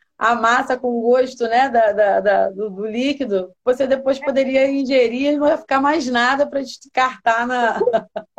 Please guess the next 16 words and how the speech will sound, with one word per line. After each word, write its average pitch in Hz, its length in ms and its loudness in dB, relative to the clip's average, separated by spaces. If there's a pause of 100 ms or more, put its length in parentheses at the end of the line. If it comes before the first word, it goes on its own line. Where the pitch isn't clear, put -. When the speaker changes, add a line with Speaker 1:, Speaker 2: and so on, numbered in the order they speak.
(680)
Speaker 2:
É, 269 360 2
essa 269 180 0
questão 285 340 -4
de 311 100 -14
ser 320 120 -10
biodegradável, 262 1400 -2
né? 220 460 -4
Por 247 200 -6
exemplo, 240 560 -6
falando 226 340 -2
agora 220 300 -2
de 220 80 -14
biodegradável, 208 680 -6
de 190 120 -16
produto 254 640 -10
mesmo, 208 680 -10